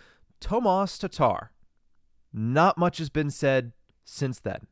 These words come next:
And now, P T O season is in full swing. Now, there's a couple of high-profile free agents still available. Patrick Kane springs to mind as one of the top names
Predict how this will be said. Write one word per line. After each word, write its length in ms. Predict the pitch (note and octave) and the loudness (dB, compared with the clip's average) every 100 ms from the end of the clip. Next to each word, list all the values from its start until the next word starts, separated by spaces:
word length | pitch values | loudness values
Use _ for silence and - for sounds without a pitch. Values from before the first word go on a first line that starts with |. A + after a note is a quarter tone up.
| - | 0
And 180 | C3+ C3+ | 2 4
now, 480 | A#3 F3 G2+ G#2 - _ - - - | 6 6 6 2 -4 _ -20 -18 -8
P 220 | - A3+ | -6 -6
T 240 | - G#3+ | -6 0
O 180 | G#3 B3+ | 4 4
season 580 | A#3+ - A2 G2+ F#2 F2+ _ _ _ | 0 -4 -6 -6 -10 -12 _ _ _
is 200 | - E3+ | 2 4
in 160 | D3 D#3 | 4 -2
full 260 | - D3+ C#3 | -2 -2 -4
swing. 420 | - A2 - G#2+ | -4 -6 -6 -2
Now, 160 | B2+ D3 | 4 6
there's 300 | G#3 G#3+ F3+ | 6 6 4
a 60 | |
couple 520 | - F#3+ E3 F#3 F3 | 0 0 2 4 4
of 140 | D#3 - - - - | 0 -4 -20 -20 -4
high-profile 760 | C3+ C#3+ D3+ D3+ D3 D3 C3+ | 2 4 4 0 0 2 2
free 300 | C3+ C#3 B2 | 2 0 0
agents 440 | A#2+ B2 B2 A#2+ - _ | 0 0 -4 -8 -12 _
still 440 | - - - C3+ C#3 | -18 -12 -2 2 2
available. 480 | A#2 A#2+ B2 A#2 A#2+ | 2 2 2 0 0
Patrick 480 | - B2+ - C3 | 2 2 0 -10
Kane 320 | - B2 A#2+ A#2 | -4 -2 -2 -4
springs 360 | - B2 A#2+ | -4 -4 -4
to 80 | - | -4
mind 280 | G#2+ A2+ A2+ | 0 2 2
as 140 | A2 | -2
one 120 | A#2 A#2+ | -2 -2
of 60 | |
the 60 | G#2+ | -2
top 320 | - B2+ G2 | 0 0 0
names 600 | G2+ A2+ B2 B2 A2+ - | -2 -2 0 -2 -4 -10